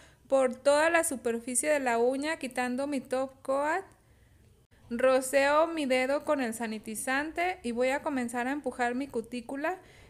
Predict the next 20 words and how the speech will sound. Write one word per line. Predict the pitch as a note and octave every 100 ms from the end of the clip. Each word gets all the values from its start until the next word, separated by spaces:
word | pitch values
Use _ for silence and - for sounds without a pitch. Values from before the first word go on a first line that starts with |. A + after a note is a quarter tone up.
| -
Aquí | B3+ B3+ D#4+
no | F4+ F#4+
se | G4+ G#4
nota | G4 F4 F4+
mucho | E4 D#4 D#4
el | E4+
crecimiento, | E4+ D4 B3 A#3 B3 C4 C4+ D#4 D#4+ -
ya | A#3 A3+ C4 C4
que | D#4+ E4+
el |
acrílico | D4+ A#3+ A#3+ B3+ C4+ D4+
que | D4
estuve | B3+ A#3+ C4
utilizando, | C#4 B3+ A#3+ A#3+ A#3+ C#4
pues, | C4+ A#3
es | A3+ A3+
un | B3+ B3+
tono | B3+ B3
muy | B3+ A#3+ A#3
natural. | A3+ A#3+ A#3+ A#3+ C#4+